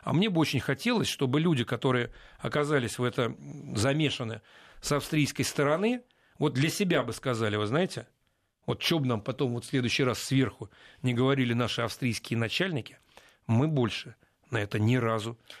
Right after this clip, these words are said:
не поведемся, потому что у нас есть своя репутация, у нас есть свое чувство собственного достоинства, если хотите, у нас есть свое видение того, как мы должны свои отношения выстраивать, в том числе с нашими российскими партнерами». Я бы в это хотел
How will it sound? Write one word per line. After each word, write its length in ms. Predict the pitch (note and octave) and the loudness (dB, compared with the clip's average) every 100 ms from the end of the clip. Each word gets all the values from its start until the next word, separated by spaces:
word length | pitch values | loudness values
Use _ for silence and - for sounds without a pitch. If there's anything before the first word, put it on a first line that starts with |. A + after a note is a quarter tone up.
| - | -4
не 120 | B2+ | -2
поведемся, 520 | - B2 B2+ A#2+ - | 2 2 2 2 0
потому 120 | - A#2+ | -2 -2
что 120 | C#3 | 0
у 20 | |
нас 160 | B2 - | 0 0
есть 140 | G#2 | -4
своя 300 | - B2+ B2 | 0 2 2
репутация, 560 | A2 A2 A#2 F3 - A#2+ | 0 -2 -2 -2 -2 -4
у 20 | |
нас 180 | A#2+ - | -4 -4
есть 200 | A#2+ - - - | -6 -8 -20 -14
свое 320 | - C3+ C3+ C3+ | -2 4 6 6
чувство 320 | - A2 B2 | 4 -4 -4
собственного 480 | - C3 - B2+ A2 | -2 -2 -2 -2 -2
достоинства, 560 | A2 - F3 F#3+ - | -2 0 0 0 -4
если 180 | A#2+ - | -8 -6
хотите, 360 | A2 D3+ D#3+ - - - - | -4 -2 -4 -6 -12 -18 -4
у 60 | A#2 | 2
нас 220 | C3 B2+ | 2 2
есть 180 | B2 - | -2 -2
свое 260 | B2+ C3 | 0 2
видение 360 | A#2+ B2 A2+ A2+ | 2 0 2 0
того, 240 | G#2+ C#3 | 2 0
как 180 | E3 B2 | 0 -2
мы 80 | B2 | 0
должны 380 | A2+ A#2+ C#3+ C#3 - - | 0 0 0 -2 -8 -20
свои 260 | - B2+ B2 | -6 0 2
отношения 540 | B2+ A#2 G#2+ C#3+ C3+ | 2 0 0 2 2
выстраивать, 460 | A2 - C3 C#3 A2+ | 0 0 0 0 -2
в 80 | - | 0
том 160 | C3 | 0
числе 340 | B2 - A#2 A2 - - - | 2 4 4 2 -4 -4 -6
с 180 | - B2+ A#2 | -4 0 2
нашими 320 | A2+ B2 C3 | 2 0 -2
российскими 540 | A2+ G#2+ - A2+ - G#2+ | -2 -2 -4 -6 -4 -4
партнерами». 480 | A#2+ A2 G#2 G2+ A#2 | -4 -2 -2 0 2
Я 100 | C#3 | 0
бы 60 | |
в 80 | B2 | -2
это 100 | B2+ | -6
хотел 380 | - A2 B2 | -6 -2 -2